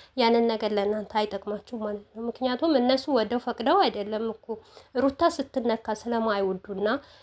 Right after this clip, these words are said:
ያንን ነገር እንባቸው ስለሚቀድማቸውና የሆነ ሆደ ባሻ ስለሆነ ነው። ይሄ ጅልነት አይደለም። እውነቴ ነው የምላችሁ። በተለይ በግሩፕ ላይ የምትሰሩት ማለት ነው። እንግዲህ ሩታ ልጇን አይታችኋላ? ሲለቅሳ-፣ ሲያለቅስ ሰምታችኋላ?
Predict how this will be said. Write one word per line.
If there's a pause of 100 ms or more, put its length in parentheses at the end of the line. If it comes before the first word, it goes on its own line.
(120)
ያንን
ነገር
እንባቸው
ስለሚቀድማቸውና (320)
የሆነ
ሆደ (100)
ባሻ
ስለሆነ
ነው።
ይሄ
ጅልነት
አይደለም። (380)
እውነቴ
ነው
የምላችሁ።
በተለይ
በግሩፕ
ላይ
የምትሰሩት
ማለት
ነው። (400)
እንግዲህ
ሩታ
ልጇን
አይታችኋላ? (140)
ሲለቅሳ-፣ (100)
ሲያለቅስ
ሰምታችኋላ?